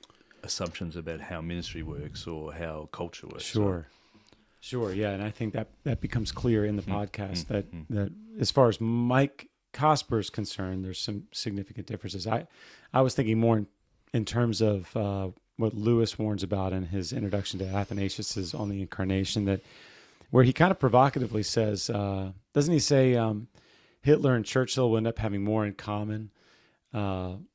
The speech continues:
Speaker 2: you know, five hundred years from now as people look back, because that we all share the same, even though they're mortal enemies,
Speaker 1: Mm-hmm.
Speaker 2: and, and at what, when Lewis is writing, um, the kind of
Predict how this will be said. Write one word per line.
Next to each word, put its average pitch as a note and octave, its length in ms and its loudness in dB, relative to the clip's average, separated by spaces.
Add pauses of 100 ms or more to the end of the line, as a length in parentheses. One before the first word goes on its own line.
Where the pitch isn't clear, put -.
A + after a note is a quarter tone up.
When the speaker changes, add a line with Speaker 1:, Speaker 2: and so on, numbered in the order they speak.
(420)
Speaker 2:
you A2 100 0
know, G2+ 140 0
five A#2+ 280 4
hundred A2+ 220 0
years G#2+ 260 0
from A2+ 140 0
now G#2+ 200 0
as G2 100 -4
people A2 320 -4
look G2+ 160 -4
back, F#2+ 320 -6
because A#2 460 0
that A2 200 -8
we A#2 200 -4
all G#2+ 180 -4
share A#2+ 300 -2
the F#2+ 100 -6
same, G#2 480 -4 (260)
even D#3 160 4
though C#3+ 80 4
they're A#2 100 0
mortal A2+ 380 2
enemies, F#2 580 0
Speaker 1:
Mm-hmm. E2+ 200 -10 (260)
Speaker 2:
and, G#2 300 -4
and A2+ 340 -4
at A2+ 140 -4
what, A2 260 2
when G#2+ 180 0
Lewis G#2+ 300 0
is F2 80 -4
writing, F#2 540 2 (580)
um, G2 520 -2 (440)
the G#2+ 160 0
kind B2+ 260 2
of G2+ 300 -2